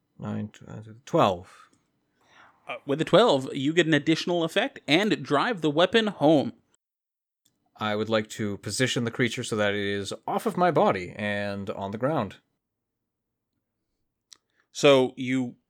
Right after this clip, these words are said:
Speaker 2: stick your sword in behind you, you twist it, you wrench it, and throw the creature on the ground.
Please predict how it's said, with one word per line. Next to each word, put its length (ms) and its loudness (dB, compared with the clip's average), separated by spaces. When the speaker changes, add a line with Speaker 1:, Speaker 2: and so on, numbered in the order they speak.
Speaker 2:
stick 440 -6
your 120 0
sword 260 2
in 100 -2
behind 400 -4
you, 140 0
you 200 -6
twist 400 -8
it, 120 -6
you 120 -6
wrench 340 -4
it, 140 0
and 200 4
throw 240 -2
the 80 -4
creature 420 -4
on 120 -6
the 60 -4
ground. 440 -8